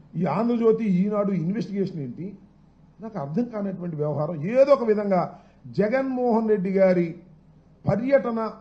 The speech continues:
అత్యంత విజయవంతమైంది, అనేకమైన ఇబ్బందులు పెట్టినప్పటికీ కూడా విజయవంతమైంది. దీన్ని భరించలేక ఎన్ని కేసులు పెడుతున్నారు మా మీద? రాత్రి ఒక కేసు పెట్టారు,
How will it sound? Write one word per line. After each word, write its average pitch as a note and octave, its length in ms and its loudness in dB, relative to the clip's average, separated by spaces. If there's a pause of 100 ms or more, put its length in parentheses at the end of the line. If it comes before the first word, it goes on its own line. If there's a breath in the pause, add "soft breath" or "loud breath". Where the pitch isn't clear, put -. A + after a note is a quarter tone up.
(120)
అత్యంత C4 520 -6
విజయవంతమైంది, F3+ 1300 -2 (840)
అనేకమైన C4+ 600 0
ఇబ్బందులు C4+ 520 4
పెట్టినప్పటికీ A#3+ 720 0
కూడా A#3+ 220 2
విజయవంతమైంది. C3+ 800 -2 (760)
దీన్ని B3 400 0
భరించలేక A3 1040 0 (280)
ఎన్ని C#3+ 160 -4
కేసులు G3+ 260 -4
పెడుతున్నారు F#3+ 340 -6
మా F#3+ 120 -6
మీద? G3 220 -8 (1160)
రాత్రి F#3+ 320 -2
ఒక F3+ 120 -2
కేసు F#3+ 220 -2
పెట్టారు, C#3+ 500 -6